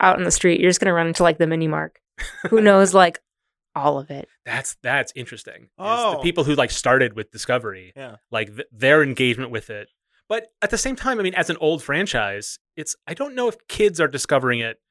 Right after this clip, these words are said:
Speaker 2: the same way, like, I discovered Next Generation as a kid, because Discovery is not a show for kids, but there are now, the Prodigy
Speaker 1: There's
Speaker 2: is
Speaker 1: Prodigy.
Speaker 2: Prodigy,
Speaker 1: Yeah,
Speaker 2: so
Speaker 1: Prodigy.
Speaker 3: Yeah.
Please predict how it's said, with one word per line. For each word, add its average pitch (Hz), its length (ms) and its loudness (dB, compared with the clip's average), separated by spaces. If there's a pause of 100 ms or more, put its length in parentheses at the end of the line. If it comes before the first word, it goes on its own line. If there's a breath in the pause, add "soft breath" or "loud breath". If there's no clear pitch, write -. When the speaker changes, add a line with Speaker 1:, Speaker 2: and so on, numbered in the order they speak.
(260)
Speaker 2:
the 135 40 -8
same 160 220 0
way, 143 140 4
like, 127 180 4
I 147 160 4
discovered 120 420 -2
Next 110 180 -8
Generation 120 360 -4
as 104 100 -8
a 107 60 -10
kid, 98 380 -14 (400)
because 143 200 0
Discovery 156 460 2
is 117 80 0
not 120 140 -4
a 104 40 -6
show 120 220 -4
for - 140 -14
kids, - 420 -10 (300)
but 147 100 -2
there 170 140 6
are 170 160 6
now, 131 240 -2 (100)
the 143 80 -20
Prodigy 165 320 0
Speaker 1:
There's 117 60 -8
Speaker 2:
is 110 80 -10
Speaker 1:
Prodigy. 240 240 4
Speaker 2:
Prodigy, 180 200 -2
Speaker 1:
Yeah, 202 100 4
Speaker 2:
so - 60 2
Speaker 1:
Prodigy. 190 300 0
Speaker 3:
Yeah. 135 200 -12